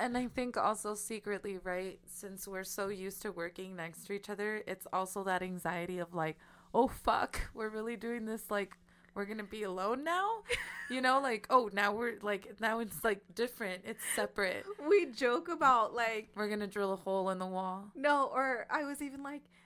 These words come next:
Speaker 2: "Maybe we can still, like,
Speaker 1: Have our
Speaker 2: just
Speaker 1: one s-, one joint
Speaker 2: our
Speaker 1: room.
Speaker 2: one space."
Speaker 1: <laughs> One joint room and then, like, two separate ones. No,
Speaker 2: <laughs>
Speaker 1: it's,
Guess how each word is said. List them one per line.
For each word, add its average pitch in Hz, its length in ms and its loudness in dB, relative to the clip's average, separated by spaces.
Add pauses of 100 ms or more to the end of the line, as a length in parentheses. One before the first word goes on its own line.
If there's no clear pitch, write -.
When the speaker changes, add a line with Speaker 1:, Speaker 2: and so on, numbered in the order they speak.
(120)
Speaker 2:
"Maybe 240 440 -4
we 349 160 -2
can 359 240 -4
still, 233 520 -2
like, 220 380 -2 (200)
Speaker 1:
Have 196 200 6
our 196 80 6
Speaker 2:
just 190 260 4
Speaker 1:
one 190 380 4
s-, - 160 -6
one 202 380 4
joint 202 160 10
Speaker 2:
our 254 120 8
Speaker 1:
room. 190 340 6
Speaker 2:
one 220 100 -4
space." 277 520 8
Speaker 1:
<laughs> 311 640 10 (360)
One 269 240 8
joint 285 280 4
room 247 380 6
and 240 100 4
then, 226 140 4
like, 208 220 2
two 240 180 -2
separate 208 420 2
ones. 180 540 0 (440)
No, 254 200 12
Speaker 2:
<laughs> 349 140 6
Speaker 1:
it's, - 260 -4